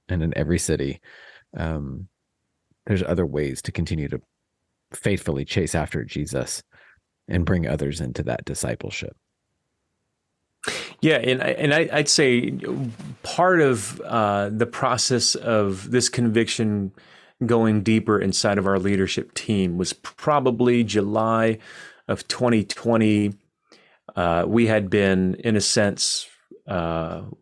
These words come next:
Speaker 2: one missional community for about two months and still just primarily engaging neighbors. You know, if you remember back then,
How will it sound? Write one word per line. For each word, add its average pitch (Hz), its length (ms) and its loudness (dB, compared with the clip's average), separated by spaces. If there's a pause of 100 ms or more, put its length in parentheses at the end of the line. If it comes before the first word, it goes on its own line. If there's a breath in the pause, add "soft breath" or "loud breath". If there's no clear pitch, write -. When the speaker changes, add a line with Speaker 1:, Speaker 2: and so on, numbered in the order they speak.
(180)
Speaker 2:
one 113 500 2
missional 107 380 2
community 101 400 2
for - 140 -4
about 90 280 -2
two 113 200 0
months 95 440 0 (840 loud breath)
and 95 140 -4
still 120 520 2
just 117 340 -2
primarily 113 600 2
engaging 98 500 2
neighbors. 92 800 0 (180)
You 147 140 0
know, 92 120 2
if 110 160 2
you 120 120 4
remember 120 260 4
back 92 280 0
then, 90 360 0